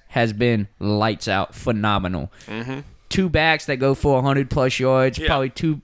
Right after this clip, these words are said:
Speaker 1: two touchdowns apiece.
Speaker 2: We, we won that game and they still averaged over five yards a carry.
Speaker 1: Yeah.
Speaker 3: Yeah.
Speaker 1: So, I mean, their run, so their run game is always, always on point.
Speaker 3: It was just we shut down the passing game. That was just the one,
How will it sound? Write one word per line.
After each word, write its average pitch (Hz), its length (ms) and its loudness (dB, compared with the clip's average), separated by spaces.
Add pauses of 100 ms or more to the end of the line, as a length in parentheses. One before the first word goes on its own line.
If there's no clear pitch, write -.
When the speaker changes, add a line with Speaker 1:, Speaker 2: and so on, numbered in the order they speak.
(100)
Speaker 1:
two 165 160 -2
touchdowns 131 520 0
apiece. 131 480 0 (100)
Speaker 2:
We, 143 220 4
we 151 140 6
won 143 200 4
that 127 140 4
game 120 260 2
and 107 80 -2
they 104 100 4
still 98 300 2
averaged 92 400 0
over 92 160 0
five 90 240 -2
yards 90 240 -2
a - 40 -20
carry. 95 360 -4 (180)
Speaker 1:
Yeah. 95 280 -2 (180)
Speaker 3:
Yeah. 147 200 -4 (120)
Speaker 1:
So, - 140 0
I - 20 0
mean, 147 160 0
their 160 160 4
run, 170 340 4
so - 180 -2
their 170 180 2
run 165 260 2
game 147 240 2
is 120 140 0 (140)
always, 120 560 0 (200)
always 123 400 4
on 117 180 0
point. 117 200 -4
Speaker 3:
It 165 40 2
was 160 80 0
just 156 140 -2
we 143 160 0
shut 151 300 2
down 147 160 0
the 131 80 0
passing 143 440 2
game. 117 220 -4
That 123 160 -2
was 120 100 -8
just 123 180 -6
the 131 80 -2
one, 127 380 -2